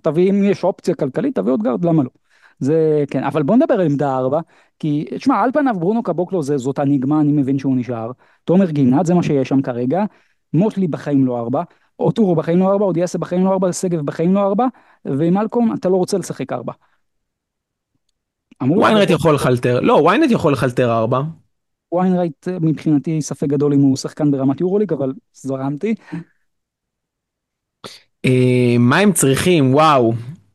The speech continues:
Speaker 1: הם צריכים את הסטרץ' פור התותח הזה, סטייל
Speaker 2: נכון.
Speaker 1: אליק פיטר, סטייל, אה, אה, לא יודע, אנטוני גילשאר כבר אולי לא רלוונטי. אה,
Speaker 2: רק את זה, אני איתך. כי מוטלי משחק בצבע, גם אם הוא יוביל כדור.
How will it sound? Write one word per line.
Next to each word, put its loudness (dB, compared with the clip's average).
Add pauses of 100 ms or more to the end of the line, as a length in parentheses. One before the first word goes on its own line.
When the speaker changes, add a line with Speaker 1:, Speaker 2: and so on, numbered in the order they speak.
(460)
Speaker 1:
הם 4
צריכים 4 (240)
את -8
הסטרץ' -2
פור 2
התותח -4
הזה, -4
סטייל 0
Speaker 2:
נכון. 2
Speaker 1:
אליק -2
פיטר, -2
סטייל, 0
אה, 0 (360)
אה, 0
לא -2
יודע, 0
אנטוני 2
גילשאר -4
כבר -2
אולי 2
לא 2
רלוונטי. -2 (500)
אה, 2 (300)
Speaker 2:
רק 0
את 0
זה, -2 (460)
אני 2
איתך. 0 (380)
כי 2
מוטלי 4
משחק 0
בצבע, 0
גם 4
אם 6
הוא 6
יוביל 4
כדור. 2